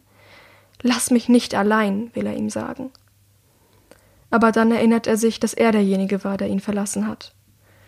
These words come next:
Und dass ihre Beziehung seitdem nicht mehr ist, wie sie einmal war und nie wieder sein wird.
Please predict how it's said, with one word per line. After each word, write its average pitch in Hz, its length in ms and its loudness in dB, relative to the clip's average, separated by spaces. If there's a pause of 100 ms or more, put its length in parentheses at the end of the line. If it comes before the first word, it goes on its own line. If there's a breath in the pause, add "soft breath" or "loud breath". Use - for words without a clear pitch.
(480 soft breath)
Und 220 120 4
dass 226 180 2
ihre 240 160 4
Beziehung 247 460 6
seitdem 233 360 4
nicht 233 220 2
mehr 233 140 4
ist, - 260 -4
wie 226 80 2
sie 208 140 2
einmal 214 300 2
war 208 300 0
und 208 160 -2
nie 208 240 6
wieder 202 220 2
sein 190 360 -2
wird. - 340 -10